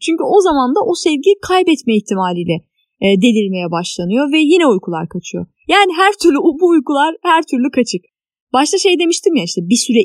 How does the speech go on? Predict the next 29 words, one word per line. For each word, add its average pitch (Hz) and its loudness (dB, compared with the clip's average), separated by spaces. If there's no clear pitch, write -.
iyi 240 2
hissettirebiliyor 196 -2
diye. 160 -6
Evet, 339 2
böyle 247 4
bir 240 2
dönem 240 0
her 233 2
şey 240 -2
güzel 214 0
gidiyormuş 196 0
gibi 196 -2
falan 196 0
geliyor. 160 -2
Ama 294 0
sonra 285 0
işler 247 0
zamanla 226 2
yine 240 4
bozuluyor. 190 0
Çünkü 262 0
duyguların 254 2
başlangıç 269 0
noktasında 214 -4
gerçekliğe 254 -2
dair 220 0
bir 196 -6
şey 196 0
yok. 165 -6